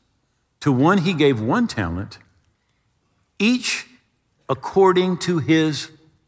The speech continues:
ability." Some had a five-talent ability, some had a two-talent ability,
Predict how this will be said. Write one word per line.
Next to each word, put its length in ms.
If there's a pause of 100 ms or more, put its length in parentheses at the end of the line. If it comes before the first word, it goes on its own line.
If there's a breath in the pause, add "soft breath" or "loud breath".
(600)
ability." 500 (1200)
Some 240
had 160
a 40
five-talent 680
ability, 520 (280)
some 220
had 140
a 40
two-talent 600
ability, 480